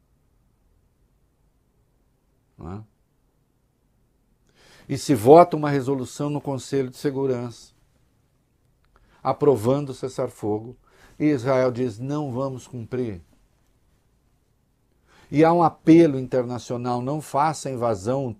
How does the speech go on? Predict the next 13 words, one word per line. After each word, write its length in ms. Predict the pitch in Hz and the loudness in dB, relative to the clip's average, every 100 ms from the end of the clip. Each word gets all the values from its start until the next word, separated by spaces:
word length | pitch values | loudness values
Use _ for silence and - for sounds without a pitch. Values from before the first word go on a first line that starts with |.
| - | 0
terrestre 600 | 127 107 123 139 - 123 | 0 2 0 0 -6 -6
de 100 | 117 | -4
Rafah", 340 | 113 104 143 | -2 -2 -2
segundo 420 | 143 135 127 131 | -2 -4 -2 4
eles, 220 | 151 151 - - - | 4 4 -2 -20 -16
"vamos 560 | 101 127 165 175 165 - | -2 0 0 0 -6 -4
fazer." 460 | 139 98 90 80 _ _ _ _ _ _ _ _ _ _ _ _ _ _ _ _ _ _ _ _ _ _ _ _ _ _ _ _ | -4 -4 -8 -10 _ _ _ _ _ _ _ _ _ _ _ _ _ _ _ _ _ _ _ _ _ _ _ _ _ _ _ _
Enquanto 360 | 117 104 117 123 | -12 -8 -10 -8
prosseguem 720 | 143 135 - - 131 143 135 | -2 -2 -2 0 4 4 2
os 80 | 135 | -6
assentamentos 640 | 127 135 127 120 117 113 | -8 -8 -8 -6 -6 -10
na 80 | 117 | -14
Cisjordânia. 600 | 113 110 113 90 80 73 | -14 -10 -10 -10 -14 -16